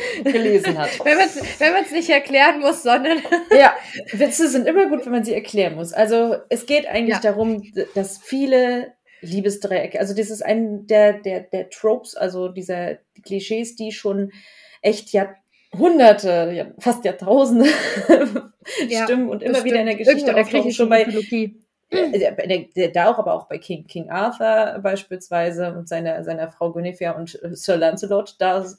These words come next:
Speaker 2: ging's ja schon los. Und,
Speaker 1: Mhm.
Speaker 2: äh, es ist einfach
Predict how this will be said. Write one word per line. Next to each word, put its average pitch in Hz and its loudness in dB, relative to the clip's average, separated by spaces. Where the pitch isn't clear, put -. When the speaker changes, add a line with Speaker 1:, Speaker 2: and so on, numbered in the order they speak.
Speaker 2:
ging's 214 -4
ja 196 -2
schon 190 -10
los. 175 -8
Und, 214 -2
Speaker 1:
Mhm. 226 -10
Speaker 2:
äh, 185 -4
es 196 -8
ist - -8
einfach 220 -10